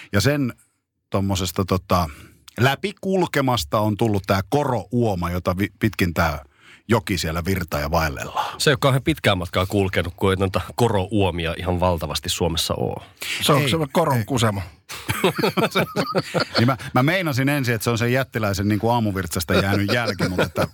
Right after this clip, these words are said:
Speaker 1: se olisi ollut jotenkin liian törkeetä. Mä veikkaan, että se on, se tota, se veti rekeä se koro-, korojättiläinen sieltä ja siitä syntyi tämä korouoma.
Speaker 2: Kiitos. Jete.
Speaker 3: Ö, s-, sanonta korkoa koron päälle, se on varmaan kaikille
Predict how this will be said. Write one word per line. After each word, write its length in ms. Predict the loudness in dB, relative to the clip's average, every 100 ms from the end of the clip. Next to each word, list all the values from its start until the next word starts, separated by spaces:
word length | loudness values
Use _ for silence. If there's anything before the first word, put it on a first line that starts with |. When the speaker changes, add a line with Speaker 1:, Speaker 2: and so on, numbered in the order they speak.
| -6
Speaker 1:
se 140 | 0 0
olisi 180 | 2 0
ollut 140 | 0
jotenkin 320 | 0 0 0
liian 240 | 0 0 2
törkeetä. 640 | 0 0 -6 -8 -8 -10 -12 -16 -14 -14 0
Mä 100 | 2
veikkaan, 420 | 2 0 0 0
että 100 | 0 0
se 60 |
on, 180 | 0 -2 -2
se 140 | -2
tota, 280 | 0 -2 0
se 140 | 2 2
veti 220 | 2 0
rekeä 420 | 0 0 0 0
se 120 | -2 0
koro-, 300 | 0 2 -4 -6 -2
korojättiläinen 800 | 0 2 0 -2 -2 0 2
sieltä 220 | 0 2 2
ja 60 |
siitä 280 | 2 0 0
syntyi 380 | 0 0 0 -4
tämä 180 | -4 -2
korouoma. 760 | 0 0 -4 -4 -6 -6 -8 -10 -18 -2 2
Speaker 2:
Kiitos. 420 | 2 2 -6 -8 _ _ -2
Jete. 320 | 2 2 0 -10 -16 -8 2
Speaker 3:
Ö, 20 | 2 2 -4 -4 -4
s-, 240 | -4 0
sanonta 440 | 2 2 0 0 -2
korkoa 600 | 0 0 0 -2 2 2 2
koron 400 | 0 0 2 0 0
päälle, 440 | 0 2 0 -2 -2
se 140 | 2
on 60 | 4
varmaan 240 | 4 2
kaikille 300 | 0 0 -2